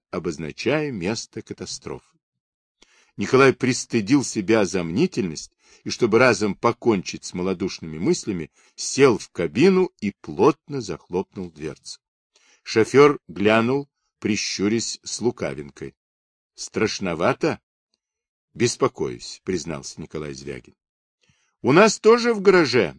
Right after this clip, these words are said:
разговор был промеж себя», сказал шофер. «Многие сомневались. Только к этому основания нет. Зима в этом году как по заказу.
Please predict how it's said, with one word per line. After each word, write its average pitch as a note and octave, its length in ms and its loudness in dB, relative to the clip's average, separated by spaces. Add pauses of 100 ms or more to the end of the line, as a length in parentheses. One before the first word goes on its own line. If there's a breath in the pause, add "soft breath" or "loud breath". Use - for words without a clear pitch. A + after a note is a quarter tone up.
(140)
разговор G2 600 0
был D#2 180 -6
промеж F2 420 -4
себя», D2+ 300 -10
сказал D2 340 -14
шофер. - 460 -16 (480)
«Многие F3+ 460 4
сомневались. C3 800 -4 (580)
Только F3 540 6
к - 100 0
этому D#3 500 2
основания A#2+ 640 0
нет. C2+ 220 -10 (480)
Зима C3+ 560 4
в C#3 60 0
этом D3 340 2
году A#2 380 2
как - 320 -4
по G#2+ 100 -4
заказу. F2+ 580 -6